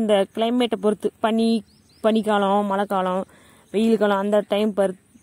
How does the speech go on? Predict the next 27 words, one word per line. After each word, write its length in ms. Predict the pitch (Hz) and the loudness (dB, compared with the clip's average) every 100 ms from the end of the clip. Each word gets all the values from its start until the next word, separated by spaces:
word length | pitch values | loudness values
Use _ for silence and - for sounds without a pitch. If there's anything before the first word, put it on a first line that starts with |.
| _ | _
பொறுத்து 300 | 214 214 247 277 240 | -2 -2 -2 -2 2
இது 100 | 208 | 2
வந்து 180 | 208 208 220 | 2 2 0
நம்ம 180 | 202 185 | 0 -4
வச்சுக்கலாம். 440 | - - 202 320 - _ _ - | -6 -6 -4 -4 -10 _ _ -6
இது 80 | 247 247 | -2 -2
வந்து 180 | 247 247 | -2 0
பாத்தீங்கன்னா 340 | 240 208 220 247 220 | -2 0 0 0 0
எந்த 160 | 214 208 | 0 -2
ரெஸ்ட்ரிக்ஷனும் 500 | - 226 - 240 214 | -4 -8 -4 -2 0
இல்ல. 140 | 196 240 208 | 0 0 0
இதெல்லாம் 300 | 202 220 208 | -2 -2 -2
வந்து 200 | 214 302 370 - _ _ - | -2 -4 -4 -12 _ _ -6
கண்டிப்பா 500 | 196 190 202 - 247 262 | -6 -4 -6 0 2 4
வந்து 180 | 220 240 262 | 2 0 0
நம்ம 240 | 208 190 185 170 | 0 0 0 -2
அதை 120 | 165 | -2
அடிச்சு 220 | 160 - 185 | -6 -8 -4
தான் 160 | 214 226 | -2 0
ஆகணும். 360 | 196 196 196 233 220 | 0 0 0 0 0
இதெல்லாம் 320 | 185 202 220 | -2 -2 -2
வந்து 160 | 214 220 | -2 -2
நம்ம 140 | 214 | -4
ஸ்கிப் 260 | - 202 - | -6 -12 -4
பண்ணவே 220 | 220 208 214 | -2 0 0
முடியாது. 360 | 202 196 180 180 226 | 0 0 2 0 -2
இதை 100 | 220 | 0